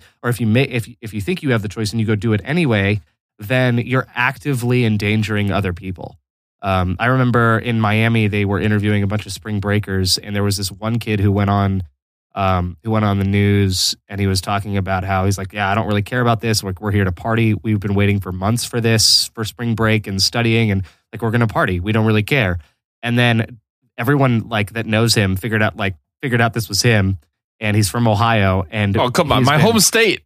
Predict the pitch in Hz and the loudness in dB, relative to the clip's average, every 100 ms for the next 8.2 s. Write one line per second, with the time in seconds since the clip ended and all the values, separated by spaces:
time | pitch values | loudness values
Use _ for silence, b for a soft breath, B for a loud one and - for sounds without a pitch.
0 | - 156 202 170 143 117 165 156 143 151 | -4 0 2 4 2 2 2 2 2 2
1 | 117 113 104 107 113 110 110 95 87 143 | 4 4 4 4 4 4 4 2 0 0
2 | 135 131 143 139 127 107 120 113 107 - | 2 4 4 4 2 0 0 2 2 0
3 | - - 170 170 143 147 131 139 143 139 | -6 -10 -4 -2 -2 -4 -2 0 0 0
4 | 175 120 117 117 117 131 127 135 135 147 | 0 0 -4 -6 0 0 2 0 0 0
5 | 135 131 147 147 147 143 139 143 160 160 | 0 0 0 2 2 2 2 0 -2 -2
6 | 135 123 110 107 110 113 107 120 131 135 | -2 0 2 4 2 2 2 2 2 2
7 | 151 143 135 135 131 120 117 156 147 143 | 2 2 2 2 2 0 -2 -2 -2 0
8 | 123 110 | 0 -2